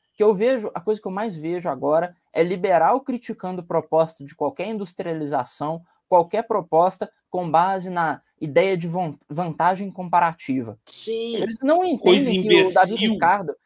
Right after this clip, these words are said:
Speaker 1: ele escreveu isso pensando na Grã-Bretanha, que fazia comércio de vinho e tecido com o continente, com Portugal, e falando, "O que que vale mais a pena, a gente tentar plantar vinho aqui ou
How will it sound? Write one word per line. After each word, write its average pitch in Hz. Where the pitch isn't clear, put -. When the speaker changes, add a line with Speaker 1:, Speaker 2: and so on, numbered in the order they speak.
Speaker 1:
ele 214
escreveu 208
isso 214
pensando 196
na 180
Grã-Bretanha, 220
que -
fazia 208
comércio 196
de 196
vinho 196
e 254
tecido 202
com 190
o 185
continente, 180
com 196
Portugal, 185
e 220
falando, 170
"O -
que 247
que 254
vale 226
mais 202
a 214
pena, 165
a -
gente 185
tentar 202
plantar 202
vinho 214
aqui 294
ou 285